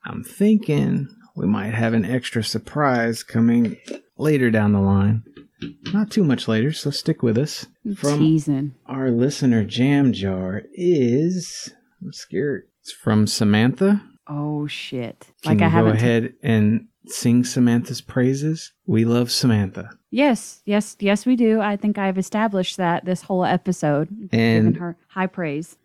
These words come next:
Speaker 1: with a recommendation that I don't honestly know that I've ever heard a single song by. It's Metric.
Speaker 2: Oh, damn. Okay, she's going to be so happy.
Speaker 1: Stay
Speaker 2: I
Speaker 1: tuned.
Speaker 2: think you have.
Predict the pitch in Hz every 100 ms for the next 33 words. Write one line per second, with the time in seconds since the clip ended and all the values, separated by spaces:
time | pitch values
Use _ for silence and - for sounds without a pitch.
0 | - 117 - 131 110 107 104 98 107 _
1 | - 135 127 120 117 120 113 104 110 -
2 | - 127 170 - 170 165 - 147 165 165
3 | - 151 151 151 143 143 143 135 135 123
4 | 127 123 110 151 160 127 113 113 113 _
5 | - - - - - 98 107 120 196 202
6 | - - _ - 190 220 226 226 226 233
7 | 240 247 214 170 202 208 208 196 175 156
8 | 143 160 170 180 151 151 175 160 160 147
9 | 139 147 - 139 143 117 123 123 143 -
10 | _ _ - - _ _ _ - - -
11 | _ - - - 107 - 139 139 127 104
12 | 104 127